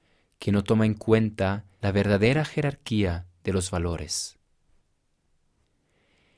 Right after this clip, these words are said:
En el monacato del Oriente se practica una forma de oración que refleja la actitud del publicano. Es la así llamada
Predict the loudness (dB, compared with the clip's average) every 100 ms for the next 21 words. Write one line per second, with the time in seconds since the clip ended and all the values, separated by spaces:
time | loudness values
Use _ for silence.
0 | _ _ _ 0 4 4 4 2 0 0
1 | 0 -2 -2 -6 -4 0 0 2 0 -2
2 | -4 -4 -10 _ _ _ -10 -4 0 0
3 | 0 -2 -2 0 0 0 -2 0 2 2
4 | 2 0 0 -2 -2 0 0 -4 -10 _
5 | _ _ -2 0 0 -2 0 0 0 -2
6 | 0 -2 -4 -8 -6 -4 -4 -6 _ -8
7 | -6 -4 -4 -4 -2 -4 -4 -8 -14 _
8 | _ _ _ _ _ _ _ _ -6 -4
9 | 0 0 0 0 2 4 4 4 2 0